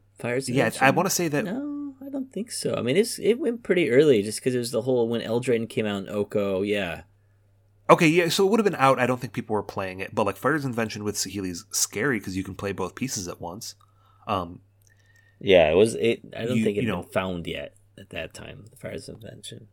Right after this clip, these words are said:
Speaker 2: But, like, even just blinking things like your Agent of
Speaker 1: Yeah.
Speaker 2: Treachery, blinking your, uh, your Narset. So, so that's why I was saying instead of Transmogrify,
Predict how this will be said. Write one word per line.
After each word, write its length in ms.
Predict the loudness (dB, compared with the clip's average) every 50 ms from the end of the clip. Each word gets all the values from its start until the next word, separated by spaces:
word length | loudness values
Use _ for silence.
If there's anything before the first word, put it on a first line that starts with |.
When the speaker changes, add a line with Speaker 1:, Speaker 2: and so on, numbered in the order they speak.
| _
Speaker 2:
But, 200 | -8 -2 0 2
like, 160 | 2 2 2 0
even 200 | -2 -4 -4 -2
just 180 | -4 -4 -6 -4
blinking 360 | -4 -2 -2 -2 -4 -8 -8 -8
things 260 | -8 -8 -6 -4 -4
like 160 | -6 -6 -6
your 140 | -8 -4 0
Agent 320 | 0 0 0 0 -4 -6
of 80 | -4 -2
Speaker 1:
Yeah. 80 | 2
Speaker 2:
Treachery, 480 | 2 2 2 0 -4 -6 -6 -6 -6 -6
blinking 680 | -6 -6 -8 -8 -8 -8 -10 -10 -10 -10 -12 -16 -18 -12
your, 360 | -8 -6 -4 -4 -4 -4 -6
uh, 200 | -6 -6 -8 -6
your 120 | -6 -4 -2
Narset. 260 | -2 -2 -2 -2 0
So, 280 | 2 4 4 4 2 -2
so 200 | 0 0 2 2
that's 140 | 2 2 2
why 60 | 2
I 20 | 2
was 80 | 2
saying 120 | 2 0 0
instead 200 | 0 -2 -4 -4
of 60 | -4
Transmogrify, 640 | -4 -6 -4 -4 -4 -4 -4 -4 -4 -2 -2 0